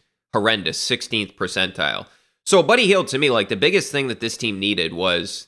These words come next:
they needed somebody else that could be a playmaker alongside Maxey because Maxey's really the only guy. Like, Harris can get his own shot a little bit, but Maxey's the only guy right now with Embiid out there that can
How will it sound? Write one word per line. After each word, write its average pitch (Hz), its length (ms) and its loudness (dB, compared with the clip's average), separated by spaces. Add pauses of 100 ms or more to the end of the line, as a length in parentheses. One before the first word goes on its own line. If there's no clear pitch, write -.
(120)
they 123 160 2
needed 123 280 0
somebody 110 300 0
else 104 240 2
that 104 140 0
could 101 120 -6
be 98 80 0
a - 60 2
playmaker 104 560 -2
alongside 98 500 0
Maxey 92 360 -2
because 107 320 -2 (480)
Maxey's 190 480 0
really 175 220 0
the 147 100 0
only 123 180 0
guy. 123 220 2
Like, 101 240 2
Harris 208 340 0
can 147 140 -6
get 139 120 2
his 110 140 -2
own 123 160 -2
shot 120 260 0
a 98 60 -4
little 95 200 -2
bit, 139 180 -2
but 110 100 -6
Maxey's 135 480 -2
the 123 80 -4
only 131 200 -2
guy 117 200 2
right 107 300 0
now 110 240 0
with 98 160 -4
Embiid 104 280 -2
out 107 240 2
there 92 160 -2
that 95 180 0
can 101 360 -2